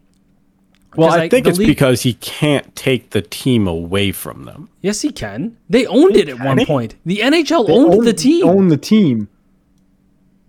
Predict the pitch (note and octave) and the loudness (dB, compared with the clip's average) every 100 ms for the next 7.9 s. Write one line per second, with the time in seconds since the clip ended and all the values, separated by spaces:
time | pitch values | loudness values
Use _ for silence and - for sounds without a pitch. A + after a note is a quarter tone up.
0 | _ _ _ _ _ _ _ _ _ _ | _ _ _ _ _ _ _ _ _ _
1 | _ _ _ _ _ _ _ _ C3 B2 | _ _ _ _ _ _ _ _ 0 2
2 | A#2 G#2+ F#2+ F2 - D#2+ - F#3 E3 G#3 | 0 0 -2 -4 -8 -10 -8 0 4 4
3 | G3+ A3+ - A#3+ - A3 F3 G#3 A#3 C4+ | 4 2 2 0 2 2 4 0 0 -2
4 | G#3 A3 G#3 A3 E3+ F3+ - G#3+ - B2+ | 0 -2 -2 -2 -4 -6 -4 -6 -6 -10
5 | A2 - _ _ _ C3 F#3 F#3 F3 - | -10 -14 _ _ _ -10 -6 -6 -8 -6
6 | G3 D3+ G#2+ A#2 _ _ _ _ _ _ | -4 -4 -8 -16 _ _ _ _ _ _
7 | _ _ F3+ A3+ - - G#3+ C#3 G2+ | _ _ -8 -8 -10 -8 -4 -4 -6